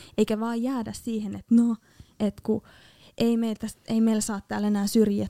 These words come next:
työnhaussa ihmisiä, <laughs> niin me ollaan, niinku, valmiita.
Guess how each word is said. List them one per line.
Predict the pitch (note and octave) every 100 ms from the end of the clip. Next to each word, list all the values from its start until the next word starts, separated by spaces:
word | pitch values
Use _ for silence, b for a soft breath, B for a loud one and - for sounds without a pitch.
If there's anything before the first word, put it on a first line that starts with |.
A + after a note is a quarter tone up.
| -
työnhaussa | G#3+ G3 G#3 A3+ A#3
ihmisiä, | A3+ G#3 A3+ - B3 A#3 B B B
<laughs> | - - -
niin | G#3+
me | G#3 G#3
ollaan, | G3+ A3
niinku, | A3 G#3
valmiita. | G#3 G#3+ A3 C4